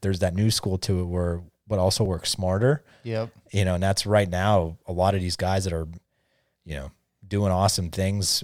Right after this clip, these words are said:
Speaker 1: uh, whether they're big names or not, they're doing some pretty cool things with, uh, modding their equipment to get back out there to keep their gear lighter and easier to move around out there. So it's, it's just really neat to see.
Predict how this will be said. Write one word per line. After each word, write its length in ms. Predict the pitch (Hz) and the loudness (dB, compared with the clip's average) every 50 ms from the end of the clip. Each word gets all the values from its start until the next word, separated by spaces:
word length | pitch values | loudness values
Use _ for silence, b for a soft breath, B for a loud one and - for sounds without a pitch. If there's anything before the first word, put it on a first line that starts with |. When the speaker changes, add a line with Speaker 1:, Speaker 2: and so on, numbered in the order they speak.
| 92 - | -6 -6
Speaker 1:
uh, 320 | - 87 80 76 73 73 71 76 - - | -4 -2 -2 -2 -2 -4 -6 -10 -10 -6
whether 240 | - 98 90 92 87 | -2 -2 0 0 0
they're 180 | 87 87 80 | -2 -2 -2
big 220 | 76 78 107 107 104 | -2 -2 -2 0 0
names 320 | 101 101 107 110 110 98 | 0 0 0 0 -2 -2
or 60 | 85 | -4
not, 340 | 85 95 101 101 92 82 - | -2 0 0 0 0 -2 -4
they're 180 | - 90 85 82 | -4 -4 -4 -4
doing 320 | 80 85 101 95 92 90 | -4 -4 -2 -2 -2 -2
some 220 | - - 101 90 | -4 -4 -4 -4
pretty 260 | 85 - 107 98 98 92 | -2 0 0 0 0 -2
cool 260 | - - 107 95 92 | -2 -2 -2 -2 -2
things 400 | - - 95 95 98 104 98 - | -2 -4 -4 -2 -2 -4 -4 -4
with, 320 | 95 90 85 82 - - | -4 -6 -6 -6 -6 -6
uh, 280 | 92 85 82 82 80 80 85 101 - - - - 92 | -4 -4 -2 -4 -4 -6 -8 -12 -16 -18 -18 -16 -10
modding 460 | 92 92 87 87 92 90 90 90 87 | -6 -4 -2 0 0 0 -2 -2 -4
their 160 | 82 82 80 | -4 -6 -6
equipment 420 | 80 - - 104 98 92 92 90 | -8 -6 -4 -4 -4 -2 -4 -4
to 80 | - - | -6 -6
get 220 | 90 92 87 85 | -4 -4 -4 -4
back 340 | - 90 87 87 92 - - | -4 -2 -2 -2 -2 -2 -2
out 160 | 90 90 92 | -4 -4 -2
there 220 | - 98 90 90 87 90 - | -2 -2 -2 -4 -4 -6 -6
to 80 | 95 | -8
keep 220 | 90 - - 95 - | -6 -4 -6 -6 -4
their 160 | 92 90 87 | -4 -4 -4
gear 320 | 85 85 90 87 87 90 | -4 -4 -4 -2 -2 -2
lighter 500 | 85 82 80 87 90 90 90 90 87 85 | -2 -2 -2 -2 0 0 0 0 0 -2
and 80 | 85 82 | -4 -4
easier 400 | 80 87 95 90 87 87 90 90 | -4 -4 -4 -4 -2 -2 -2 -2
to 80 | 87 85 | -2 -2
move 400 | 90 92 90 92 98 98 90 87 | -2 -2 0 0 0 0 0 -2
around 480 | 82 85 87 87 90 92 92 92 87 | -2 -2 -2 -2 -2 -2 -2 -2 -2
out 240 | 82 85 87 87 - | -2 -2 -2 -4 -4
there. 200 | - 85 82 90 | -6 -8 -6 -6
So 200 | - - - 101 | -6 -4 -4 -4
it's, 180 | 107 107 - - B B B B B B B B B | -4 -4 -6 -8 B B B B B B B B B
it's 140 | 143 127 - | -2 0 2
just 200 | 226 190 - - | 2 0 2 2
really 180 | 113 107 98 90 | 4 4 4 4
neat 160 | 87 92 90 - | 2 0 -2 -4
to 80 | 90 | -4
see. 300 | - - 90 92 92 92 | -4 -2 -2 -2 -4 -4